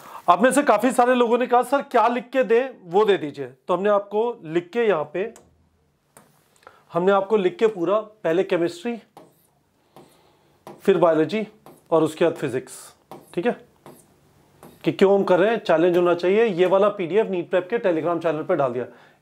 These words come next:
इस वाले चैनल को सब्सक्राइब कर लीजिए। हम आपको रेगुलरली जो भी नीट स्पेसिफिक इन्फॉर्मेशन है, गाइडेंस है, मोटिवेशन है, मेंटरशिप है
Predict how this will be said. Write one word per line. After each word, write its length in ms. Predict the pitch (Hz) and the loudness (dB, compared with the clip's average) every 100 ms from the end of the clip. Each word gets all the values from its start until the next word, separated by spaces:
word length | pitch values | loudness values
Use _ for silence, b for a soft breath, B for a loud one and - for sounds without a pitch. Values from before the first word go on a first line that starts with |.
| 170 | -6
इस 140 | - | 0
वाले 160 | 170 165 | 0 2
चैनल 260 | 175 175 | 0 0
को 120 | 175 | -2
सब्सक्राइब 400 | 196 170 - 170 | -4 -4 -2 -2
कर 100 | 170 | 0
लीजिए। 280 | 160 160 247 240 B B B | -2 0 -2 -4 B B B
हम 180 | 185 208 | 0 2
आपको 260 | 196 196 240 | 2 2 2
रेगुलरली 560 | 185 175 220 202 143 - _ _ _ _ | 2 2 2 2 -2 -8 _ _ _ _
जो 120 | 202 | 0
भी 120 | 247 294 | 2 2
नीट 220 | 240 208 | 2 -2
स्पेसिफिक 600 | - 175 202 165 151 - b b b - | -2 -2 -2 -6 -6 -8 b b b -2
इन्फॉर्मेशन 640 | 185 233 214 220 220 233 | -2 0 0 0 0 -2
है, 360 | 233 240 - _ b b - | -2 -4 -12 _ b b -2
गाइडेंस 400 | 170 180 214 220 | 0 2 0 0
है, 80 | 220 | 0
मोटिवेशन 600 | 175 175 208 196 196 208 | 0 0 0 0 0 -2
है, 60 | |
मेंटरशिप 540 | 202 165 165 196 196 196 | -2 -2 -2 -2 -2 -4
है 140 | 226 | -6